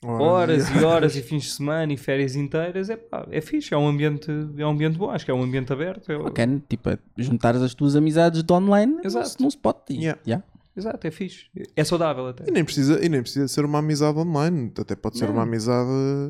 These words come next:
Speaker 1: coisa, eu cheguei a ir a, a várias, a várias lans com malta do, da minha turma no secundário. Tá a ver?
Speaker 3: Sim.
Speaker 2: Hum.
Speaker 1: E,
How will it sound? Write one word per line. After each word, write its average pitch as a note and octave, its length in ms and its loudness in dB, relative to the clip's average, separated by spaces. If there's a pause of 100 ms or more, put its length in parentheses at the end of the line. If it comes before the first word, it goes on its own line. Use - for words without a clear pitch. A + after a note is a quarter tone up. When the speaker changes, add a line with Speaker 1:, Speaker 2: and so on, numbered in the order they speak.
Speaker 1:
coisa, D3 220 0
eu F#2+ 80 0
cheguei G2+ 320 -14
a G2+ 120 -6
ir - 40 -6
a, G2+ 380 -8
a - 20 -4
várias, A2+ 540 -6 (360)
a - 60 -6
várias A2 380 -2
lans C3 400 -6
com C#3 280 -6
malta C#3+ 400 -2
do, D3 540 -6
da D3 300 0
minha D#3+ 160 0
turma D#3+ 320 2
no D#3+ 100 0
secundário. D#3 520 -4
Tá - 220 -20
a A#1 60 -10
ver? - 140 -16 (280)
Speaker 3:
Sim. B2+ 280 0
Speaker 2:
Hum. - 160 -20 (280)
Speaker 1:
E, C2 840 -10